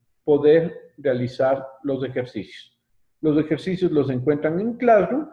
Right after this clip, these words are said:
ya les voy a habilitar el día de mañana y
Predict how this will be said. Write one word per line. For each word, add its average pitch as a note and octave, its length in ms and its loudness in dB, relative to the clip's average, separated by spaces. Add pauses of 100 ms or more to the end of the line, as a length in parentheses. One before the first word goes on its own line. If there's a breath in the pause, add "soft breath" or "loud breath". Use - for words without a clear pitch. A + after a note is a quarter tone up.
(260)
ya D3+ 200 4
les C#3+ 200 -2
voy C#3+ 180 4
a C#3 40 6
habilitar C3+ 460 2
el A#2+ 140 -2
día B2+ 160 2
de C3 80 2
mañana F#3 600 -2 (840)
y A3+ 440 -2